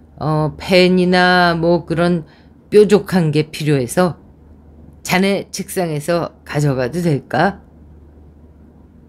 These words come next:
침묵. "마-, 마이크?" "빌어먹을.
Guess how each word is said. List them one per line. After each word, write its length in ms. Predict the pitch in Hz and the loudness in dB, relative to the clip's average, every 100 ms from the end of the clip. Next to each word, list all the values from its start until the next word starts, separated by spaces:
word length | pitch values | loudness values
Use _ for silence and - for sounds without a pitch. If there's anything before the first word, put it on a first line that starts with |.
| - - - - - - - | -20 -20 -20 -20 -20 -20 -14
침묵. 520 | - - 269 226 160 107 - - - - - - - - - - _ - - - - - - - - - - - - | -6 0 2 4 2 -4 -14 -20 -20 -20 -20 -20 -20 -20 -20 -20 _ -20 -20 -20 -20 -20 -20 -20 -20 -20 -20 -20 -20
"마-, 320 | 123 175 180 - | -4 -2 -2 -4
마이크?" 720 | 170 190 202 208 233 254 294 - - _ - - - - - _ - _ - _ - - - - - - - | 0 2 2 -2 0 0 0 -6 -20 _ -20 -20 -20 -20 -20 _ -20 _ -20 _ -20 -20 -20 -20 -20 -20 -12
"빌어먹을. 800 | - 180 - 117 123 135 - 113 | -4 -4 -4 -8 -8 -10 -10 -10